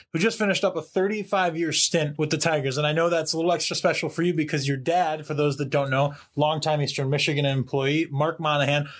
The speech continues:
also a scout in the Tigers organization. First part of the question is,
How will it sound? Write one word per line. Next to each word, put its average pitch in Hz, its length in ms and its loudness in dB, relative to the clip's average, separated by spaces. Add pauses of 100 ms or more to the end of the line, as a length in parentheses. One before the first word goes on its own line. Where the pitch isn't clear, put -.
(100)
also 185 340 2
a 170 40 0
scout 196 480 0
in 180 60 -4
the 165 80 -2
Tigers 151 420 -2
organization. 135 880 0
First 233 180 2
part 233 140 0
of 196 40 0
the 185 60 -2
question 185 320 0
is, 156 180 -2